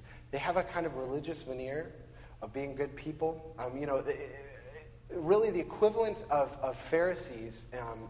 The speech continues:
in our culture are not, you know, um, uh, hyper-fundamentalist, um, extremist people. That's not the Pharisees. The Pharisees are middle-class moral people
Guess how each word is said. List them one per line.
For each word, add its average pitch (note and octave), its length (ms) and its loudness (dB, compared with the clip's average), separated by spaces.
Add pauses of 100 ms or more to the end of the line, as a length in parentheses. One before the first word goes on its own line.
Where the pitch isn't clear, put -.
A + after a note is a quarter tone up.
in B2+ 160 -4
our C3+ 460 6
culture D#3 460 2
are C3 140 -2
not, F3 460 2 (340)
you D3 100 0
know, A#2+ 400 2
um, A2 400 2 (680)
uh, G#2+ 120 -2
hyper-fundamentalist, C3+ 1500 6 (120)
um, G#2+ 500 -2
extremist C#3+ 760 -2
people. G#2 220 -4
That's B2+ 200 2
not F3+ 120 4
the - 60 -4
Pharisees. A#2+ 480 -2
The A#2 80 -6
Pharisees E3 800 2
are A2+ 300 0 (400)
middle-class C3+ 680 6
moral G#2+ 300 0
people - 400 -12